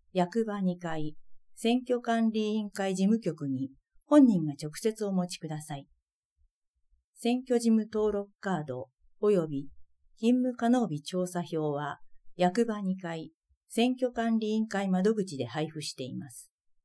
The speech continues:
町ホームページからダウンロードすることもできます。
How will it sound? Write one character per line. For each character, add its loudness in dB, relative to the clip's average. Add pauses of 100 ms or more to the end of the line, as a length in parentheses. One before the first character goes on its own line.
(600)
町 -2
ホ 6
ー 10
ム 10
ペ 4
ー 0
ジ -4
か -4
ら -6
ダ 2
ウ 2
ン 2
ロ 0
ー -2
ド -2
す -4
る 0
こ -6
と 0
も -2
で -8
き -16
ま -16
す。 -18